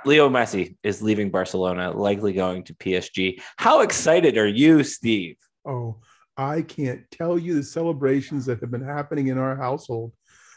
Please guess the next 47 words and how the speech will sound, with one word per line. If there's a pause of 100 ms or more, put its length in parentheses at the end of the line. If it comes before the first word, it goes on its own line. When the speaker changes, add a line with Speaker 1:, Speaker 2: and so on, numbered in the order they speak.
(120)
Speaker 2:
I
got
some
P
S
G
gear
to
pick
up. (300)
I
was
waiting
breathlessly
to
see
where
he
signed. (1000)
Yeah,
I
don't
care. (500)
Um, (160)
I
mean,
you
sent
me
the
thing,
and
you,
you,
you
sent,
you
texted
me
and
said,
"Hey, (260)
you
see
he's
leaving
Bar-,"